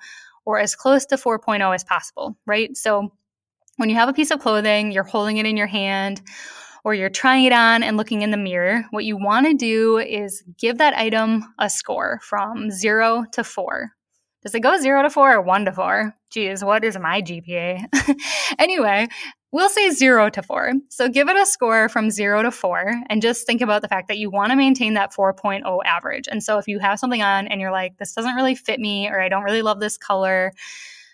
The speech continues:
or, "I don't know if this looks good," and you're thinking it's, like, a three or a three point five, that's bringing down your average. So the goal is to have a wardrobe that is a four point oh,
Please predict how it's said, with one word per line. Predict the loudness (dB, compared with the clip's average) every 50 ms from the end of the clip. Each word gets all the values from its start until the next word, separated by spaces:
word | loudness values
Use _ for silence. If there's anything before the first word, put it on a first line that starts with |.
| _ _ _ 0
or, | 2 4 4
"I | 4
don't | 2 2 0 0
know | 0 0
if | 0
this | 0 -2 -2 0
looks | -2 -2 -2 -2 -4
good," | -4 -2 -2 0 0 0 0 -2 -4 -4
and | -4 -4 -2 -2
you're | -2 -4
thinking | -4 -6 -6 -4 -6 -6
it's, | -6 -4 -4
like, | -6 -4 -6
a | -8 -10
three | -8 -4 -2 0 0 2 2 2
or | 2
a | 2
three | 0 -2 -4 -4
point | -4 -4 -4 -2
five, | 0 0 0 0 -2 -6 -6
that's | -4 -2 -2 -2 -4
bringing | -6 -6 -2 -2 0 0 0 2
down | 2 2 0 0 -2
your | -2 -4 -4 -4 -2
average. | -4 -4 -4 -6 -10 -10 -12 -14 -18 _ -20 -20 -20 -16 -4
So | -2 0 0
the | 2 2
goal | 2 4 6 6 6
is | 4 2 2
to | 2 4
have | 4 4 4 4
a | 2
wardrobe | 2 2 2 2 2 2 2
that | 2 2
is | 2 0
a | -2 -6
four | -6 -2 0 0 0 0
point | -2 -4 -4 -4 -4 -6
oh, | -6 -6 -6 -6 -8